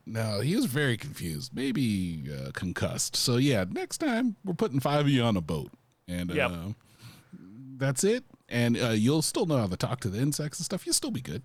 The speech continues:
Speaker 1: You'll still be good.
Speaker 2: Yeah. <laughs> One of the, uh, one of the takes I've read onli-, online is that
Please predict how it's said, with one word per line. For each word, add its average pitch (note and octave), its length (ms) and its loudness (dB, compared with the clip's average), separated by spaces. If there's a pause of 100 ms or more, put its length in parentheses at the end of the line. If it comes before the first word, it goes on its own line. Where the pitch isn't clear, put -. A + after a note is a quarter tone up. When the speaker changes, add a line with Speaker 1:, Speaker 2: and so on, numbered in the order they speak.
Speaker 1:
You'll - 80 -12
still B2+ 140 -2
be - 100 -8
good. - 180 -16
Speaker 2:
Yeah. G3 220 -2 (420)
<laughs> A3+ 100 -2 (420)
One D#3 300 2
of A3 180 -2
the, F#3+ 260 -2
uh, B2+ 460 2
one C#3+ 140 -2
of F3 60 -2
the E3+ 60 -2
takes C#3 300 -4
I've A#2 160 -2
read A#2+ 160 0
onli-, A2+ 400 -4
online A2+ 580 -4
is G2+ 120 -12
that G#2+ 200 -6